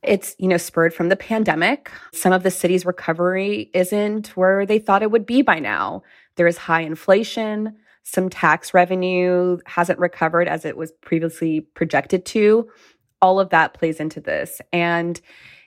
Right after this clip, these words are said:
if Mayor Thao does not address the deficit in her budget, the city is looking at more than seven hundred million budget shortfall in its general purpose fund.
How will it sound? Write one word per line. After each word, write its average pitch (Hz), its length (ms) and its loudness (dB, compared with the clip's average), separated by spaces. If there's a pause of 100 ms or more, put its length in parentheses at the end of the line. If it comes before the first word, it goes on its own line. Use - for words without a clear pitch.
(140)
if 185 140 0
Mayor 202 260 4
Thao 185 380 2
does 170 200 0
not 180 320 2
address 156 520 -6
the 175 120 -4
deficit 151 500 -6
in 160 120 -8
her 160 140 -8
budget, 135 680 -4
the 165 80 0
city 180 360 -2
is 170 120 0
looking 165 440 -4
at 139 400 -2 (120)
more 170 180 -2
than 175 160 -2
seven 185 340 0
hundred 175 360 -2
million 165 640 -4 (480)
budget 170 300 2
shortfall 160 540 2
in 160 80 -4
its 156 160 -10
general 160 320 -2
purpose - 440 -6
fund. 67 580 -8